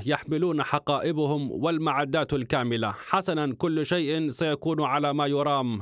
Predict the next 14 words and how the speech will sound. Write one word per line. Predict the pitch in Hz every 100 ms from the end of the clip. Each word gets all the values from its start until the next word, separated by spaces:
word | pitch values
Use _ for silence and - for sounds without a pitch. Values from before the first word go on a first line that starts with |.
| 92
نحن | 147 151 -
أقوياء. | 143 127 135 - 131 139 127 - - _ _ _ -
ولمدة | 123 131 180 214 180 180
شهر | 165 151 139
ونصف | 135 123 131 131 - 135 135 139
في | -
الخارج | 139 - 131 95 92 - - -
تعلم | 110 131 113 101 101
جندي | 101 104 107 120 113 104
حرس | - 120 -
الوطني | 104 104 110 117 131 156 - _ _
كيفية | - 117 143 120 107
القيادة، | 104 - 113 113 104 92 - _
ويقول | - 98 98 - 120 127 139